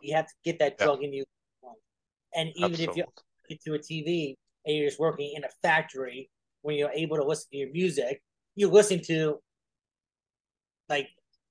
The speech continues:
Speaker 1: D X's, you know, or your Degeneration X, or,
Speaker 2: Yeah.
Speaker 1: you know, you're listening to something.
Speaker 2: I mean, it gets you pumped up. I mean, it,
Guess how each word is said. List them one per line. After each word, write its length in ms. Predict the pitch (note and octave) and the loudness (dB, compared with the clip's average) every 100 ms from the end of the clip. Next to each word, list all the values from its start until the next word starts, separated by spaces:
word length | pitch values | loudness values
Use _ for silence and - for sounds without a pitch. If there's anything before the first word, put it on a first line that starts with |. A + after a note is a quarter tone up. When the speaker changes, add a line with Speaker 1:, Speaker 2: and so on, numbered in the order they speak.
| - | -4
Speaker 1:
D 200 | F#3+ E3 | 2 4
X's, 520 | D3+ - D#3+ D3 C#3 | 4 2 2 2 2
you 60 | |
know, 160 | C#3+ C#3 | 0 2
or 160 | D3 D3+ | 2 0
your 240 | - C#3+ - _ | -2 -12 -12 _
Degeneration 680 | D#3+ D3 D3+ C#3+ C#3+ C#3+ D3 | -10 -2 0 2 0 -2 -2
X, 380 | C#3+ C#3+ - - _ - | 0 -2 -4 -14 _ -8
or, 300 | - D#3 D3 | 2 6 8
Speaker 2:
Yeah. 80 | C3+ | 6
Speaker 1:
you 80 | D3+ | 4
know, 200 | C#3+ C3+ C3 _ _ - - - _ _ _ _ | 0 -2 -4 _ _ -20 -18 -18 _ _ _ _
you're 120 | B3 | 2
listening 280 | B3 A3 E3 | 4 4 0
to 40 | C3+ | -2
something. 300 | C#3+ - - _ _ _ _ _ - _ _ _ _ _ _ _ _ _ - | -2 -2 -14 _ _ _ _ _ -20 _ _ _ _ _ _ _ _ _ -4
Speaker 2:
I 100 | G#2 | 0
mean, 80 | A#2 | 2
it 100 | A2 | 6
gets 280 | B2+ D#3 - | 6 6 2
you 80 | |
pumped 440 | A2+ - C3 B2 - | 0 2 2 4 6
up. 160 | D3+ - | 6 6
I 100 | G#2+ | 2
mean, 220 | A#2 A2+ | 2 0
it, 100 | G#2 | -2